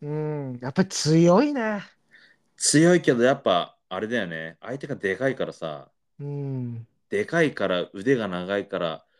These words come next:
Speaker 1: うん。
Speaker 2: パンチの距離が短い？
Speaker 1: うん。
Speaker 2: だから当たり始めてるなっていう感じは俺はしたけど。
Speaker 1: そう、それもそうだし、
Speaker 2: うん。
Speaker 1: あの、当たり始めてるし、パンチが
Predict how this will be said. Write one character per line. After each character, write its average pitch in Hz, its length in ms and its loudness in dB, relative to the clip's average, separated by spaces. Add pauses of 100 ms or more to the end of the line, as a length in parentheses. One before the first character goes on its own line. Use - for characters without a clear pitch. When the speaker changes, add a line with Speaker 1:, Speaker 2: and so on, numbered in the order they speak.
(300)
Speaker 1:
う 147 60 -4
ん。 131 460 -2 (520)
Speaker 2:
パ 117 180 -4
ン 113 80 -8
チ 95 540 -6
の 82 260 -10 (300)
距 - 180 2
離 107 120 4
が 78 240 -4 (180)
短 87 400 -2
い？ 175 120 -6 (340)
Speaker 1:
う 151 60 4
ん。 135 460 0 (580)
Speaker 2:
だ 101 120 -2
か 101 80 2
ら - 220 4
当 85 120 -2
た 104 140 4
り 101 120 4
始 98 280 0
め 98 160 2
て 87 160 -2
る 78 80 -12
な 101 160 -2
っ - 180 -10
て 101 120 -4
い 92 280 2
う 87 60 -6
感 98 320 -2
じ 95 160 0
は 90 160 4
俺 92 160 2
は 90 180 0
し - 140 -12
た 92 100 -4
け 85 140 -6
ど。 73 180 -10
Speaker 1:
そ 170 560 2
う、 - 40 -20
そ 190 120 -2
れ 208 80 2
も 240 140 -2
そ 277 240 -4
う 233 40 -4
だ 185 60 -6
し、 202 360 -6
Speaker 2:
う 98 60 -6
ん。 90 280 -4
Speaker 1:
あ 151 100 -6
の、 143 360 -10
当 156 40 -12
た 202 160 -6
り 214 100 -2
始 220 240 -6
め 247 120 -6
て 175 120 -8
る 139 120 -10
し、 139 400 -10 (720)
パ 294 180 0
ン 294 100 -4
チ 285 160 -10
が 262 260 -2